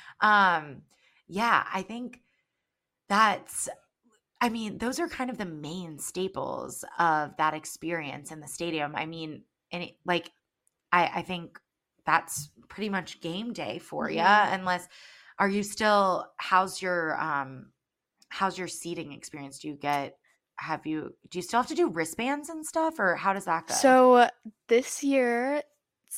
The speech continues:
Speaker 2: um, I think it was the student government organization that's at U G A right now. They actually made it so that sororities get wristbands, not just frats, 'cause I don't know
Speaker 1: <gasps>
Speaker 2: if you remember back in the day,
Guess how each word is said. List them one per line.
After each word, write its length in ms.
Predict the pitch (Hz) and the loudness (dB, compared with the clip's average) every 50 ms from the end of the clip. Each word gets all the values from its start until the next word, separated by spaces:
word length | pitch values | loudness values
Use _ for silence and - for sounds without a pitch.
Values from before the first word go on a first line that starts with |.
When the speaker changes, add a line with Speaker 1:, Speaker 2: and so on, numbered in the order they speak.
| - _ - | -14 _ -2
Speaker 2:
um, 500 | - 240 240 233 226 220 214 208 208 202 - - | 0 2 2 2 0 -2 -4 -8 -10 -12 -8 -6
I 100 | 226 220 | -6 -4
think 140 | 233 262 269 | -2 0 0
it 40 | 311 | 0
was 120 | 311 294 | 0 0
the 80 | - 302 | -2 -2
student 420 | - - - - 254 254 254 240 | -2 -4 -4 -4 -4 -4 -4 -4
government 680 | 233 226 220 240 233 220 214 208 208 208 202 202 202 - _ _ _ _ _ _ - | -4 -4 -4 -4 -6 -6 -6 -8 -8 -8 -8 -10 -12 -14 _ _ _ _ _ _ -4
organization 760 | 226 214 208 214 214 214 208 208 202 196 196 - 208 208 202 | -4 -4 -4 -4 -6 -6 -4 -4 -6 -6 -6 -10 -10 -10 -8
that's 520 | 202 196 196 196 190 - - - - - _ _ _ _ _ _ - | -6 -6 -6 -8 -8 -10 -12 -10 -12 -12 _ _ _ _ _ _ -2
at 180 | 214 214 196 | 0 0 0
U 100 | 214 214 214 | -2 -4 -4
G 140 | 196 214 214 | -2 0 0
A 100 | 214 214 | 2 2
right 140 | 202 190 180 | 0 -2 -2
now. 320 | 185 185 190 190 196 190 - | -2 -4 -2 -4 -6 -6 -4
They 260 | - 208 208 208 208 | -2 0 0 0 0
actually 440 | 196 202 208 208 - - - 240 233 | -2 -2 -4 -4 -4 -4 -4 -4 -4
made 240 | 214 196 190 190 196 | -4 -4 -6 -4 -4
it 180 | 214 233 240 - | -2 -4 -2 -4
so 120 | - 247 226 | -4 -4 -2
that 240 | 214 202 190 196 | -2 -2 -2 -4
sororities 640 | - - - 226 208 214 240 302 320 294 254 240 226 - | -6 -8 -8 -6 -4 -2 0 2 2 2 2 0 0 0
get 160 | 220 202 190 | -2 -2 0
wristbands, 920 | 214 240 320 - - - 233 208 202 202 208 226 247 294 311 - - - _ _ _ _ _ _ - | 0 -2 0 -2 -2 0 0 0 0 -2 -2 -2 -2 -4 -4 -6 -12 -16 _ _ _ _ _ _ 2
not 180 | 226 220 233 240 | 4 4 4 4
just 200 | 247 233 - - | 4 -2 0 4
frats, 520 | 262 262 247 220 226 254 269 _ - - | 4 6 6 6 4 2 0 _ -12 -8
'cause 220 | - 254 233 220 - - | -2 0 0 0 4 4
I 80 | 240 247 | 4 4
don't 220 | 277 302 294 254 | 4 4 2 0
know 100 | 247 247 | -2 -4
Speaker 1:
<gasps> 20 | 247 | -4
Speaker 2:
if 80 | 233 | -6
you 120 | 247 240 233 | -8 -12 -12
remember 540 | 226 220 220 226 233 233 220 220 220 214 214 _ _ _ _ _ _ _ _ _ _ _ _ _ _ _ | -10 -8 -8 -6 -6 -4 -4 -4 -4 -6 -8 _ _ _ _ _ _ _ _ _ _ _ _ _ _ _
back 260 | - 233 226 220 - | 4 4 4 4 2
in 80 | 240 226 | -4 -4
the 60 | 220 | 2
day, 460 | 208 220 220 214 208 208 208 214 214 | 4 6 6 6 6 4 2 0 0